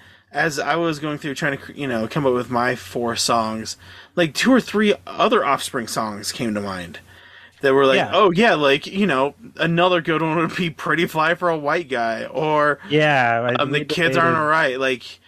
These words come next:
Speaker 2: We, I think we debated between those two. I, I, um, yeah, I, I, even me, I, well, I think I had debated between those two, and then I ended up putting this one on, and then you put Pretty Fly for a White Guy as a maybe also,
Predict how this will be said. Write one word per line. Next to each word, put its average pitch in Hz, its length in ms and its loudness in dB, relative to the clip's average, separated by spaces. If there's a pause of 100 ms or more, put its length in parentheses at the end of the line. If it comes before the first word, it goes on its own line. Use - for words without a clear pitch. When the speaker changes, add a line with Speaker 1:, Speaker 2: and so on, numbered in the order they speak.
(120)
Speaker 2:
We, 139 180 0
I 135 140 0
think 151 160 -2
we 156 140 4
debated 123 480 0
between 113 340 -6
those 107 260 -4
two. 110 220 0
I, 135 680 0 (460)
I, 131 40 -2 (300)
um, 110 340 -8 (120)
yeah, 113 480 0 (180)
I, 143 120 4
I, 139 140 -6
even 151 360 -2
me, 120 260 -4
I, 104 220 -4 (540)
well, 139 180 4
I 139 140 2
think 147 240 -4
I 123 180 0
had 139 140 2
debated 135 400 -2
between 131 260 -6
those 131 200 -2
two, 131 340 0 (100)
and 120 140 -2
then 117 80 0
I 113 220 -4
ended 120 180 -4
up 110 100 -6
putting 117 200 -2
this 113 200 -4
one 113 80 -6
on, 107 160 -4
and 110 160 -8
then 107 160 -4
you 120 200 -2
put 113 360 0 (320)
Pretty 117 160 -2
Fly 113 300 0
for 117 160 -4
a 110 60 -2
White 110 260 0
Guy 110 220 -2
as 110 260 -6
a 110 60 -8
maybe 107 360 -4
also, 107 560 -2